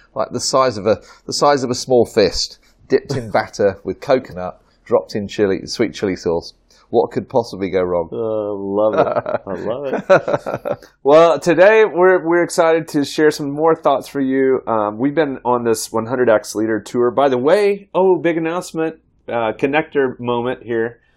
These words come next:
Speaker 2: Uh,
Speaker 1: Come
Speaker 2: we
Speaker 1: on.
Speaker 2: just got announced, uh, the hundred X Leader book just got announced as one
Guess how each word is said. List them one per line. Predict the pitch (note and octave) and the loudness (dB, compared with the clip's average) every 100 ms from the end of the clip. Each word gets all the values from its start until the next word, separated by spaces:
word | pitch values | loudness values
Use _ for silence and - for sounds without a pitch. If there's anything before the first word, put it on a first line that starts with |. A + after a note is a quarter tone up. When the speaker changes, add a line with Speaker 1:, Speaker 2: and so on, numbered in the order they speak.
| _ _ _ - | _ _ _ -2
Speaker 2:
Uh, | A#2 A2 G#2+ | 2 2 2
Speaker 1:
Come | G2+ | 2
Speaker 2:
we | A#2+ | 2
Speaker 1:
on. | F3+ | 2
Speaker 2:
just | F#3 - | 2 -2
got | - D3 C#3 - | 2 2 2 -2
announced, | B2+ C3 C#3 C#3+ - - - - _ - | -2 0 0 -2 -6 -14 -16 -20 _ -4
uh, | A2 G#2 G2+ | 0 2 0
the | A#2 | -2
hundred | C3+ C#3 | -2 0
X | C3+ C#3 A2+ | 0 -2 -2
Leader | A#2+ A#2+ G#2 | 0 0 0
book | G2 F2+ D#2 - _ _ _ _ _ | 0 0 0 -12 _ _ _ _ _
just | - D3 D#3 - - | -2 2 2 2 2
got | B2+ A2 | 2 2
announced | A2+ A2 G#2+ - - _ | 0 -2 -4 -8 -20 _
as | G2+ G2+ G2 G2 | 0 2 2 -4
one | - G#2+ | -6 -4